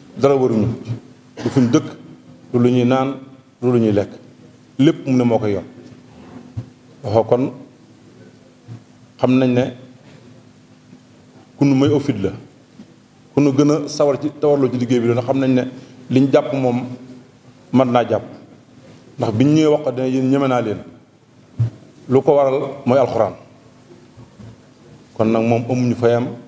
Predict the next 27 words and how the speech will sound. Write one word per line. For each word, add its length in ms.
xam 160
ak 140
cant 160
tamit 180
tam, 140
xam 160
lot, 120
lo-, 180
lot 200
nañ 220
ci. 80
Xam 120
ne 60
ñun 220
ñëpp 240
rek, 180
ñu 140
ñaanal 460
lañ 140
ñu 100
ko, 200
Yàlla 300
gën 160
a 40
guddal 280
aw 100
fanam. 240